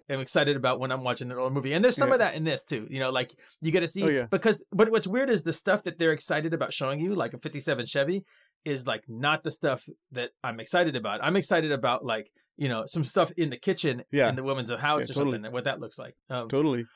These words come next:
Speaker 1: Michael Pray, uh, he's also in The Warriors. He's also in, um, Streets of, is it called Streets of Rage? Streets of, Streets of
Speaker 2: Streets
Speaker 1: Fire.
Speaker 2: of Fire, yeah.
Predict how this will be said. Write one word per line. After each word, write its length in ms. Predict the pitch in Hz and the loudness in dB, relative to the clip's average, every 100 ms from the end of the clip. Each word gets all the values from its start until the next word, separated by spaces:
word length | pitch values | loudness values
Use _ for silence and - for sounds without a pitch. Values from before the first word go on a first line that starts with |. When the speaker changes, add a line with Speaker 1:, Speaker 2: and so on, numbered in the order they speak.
| - | 0
Speaker 1:
Michael 240 | 233 247 320 | 2 2 0
Pray, 320 | 233 226 220 - _ - | 4 6 6 2 _ -2
uh, 240 | 170 151 - | 2 2 0
he's 200 | - 233 | -2 2
also 300 | 254 294 311 | 4 2 0
in 100 | 269 | 2
The 80 | 175 | 2
Warriors. 500 | 151 180 185 185 180 | 4 4 4 2 0
He's 160 | 180 165 | -2 2
also 300 | 175 185 202 | 2 2 -2
in, 220 | 165 147 | -2 -4
um, 380 | - 120 107 107 - | -8 -10 -10 -14 -12
Streets 320 | - 208 202 | -6 -4 -2
of, 120 | 165 160 | -2 -4
is 120 | 156 | -8
it 40 | |
called 220 | 156 151 | -2 -2
Streets 260 | - 196 175 | -2 -6 -6
of 80 | 147 | -2
Rage? 340 | 143 156 175 156 | 0 0 -2 -4
Streets 380 | - 180 175 | -6 -4 -2
of, 220 | 175 151 131 | -2 -2 -4
Streets 220 | - 226 175 | -8 -6 0
of 60 | |
Speaker 2:
Streets 160 | - 143 | 4 4
Speaker 1:
Fire. 40 | |
Speaker 2:
of 40 | - | 6
Fire, 240 | 139 113 | 8 8
yeah. 240 | 107 107 | 8 6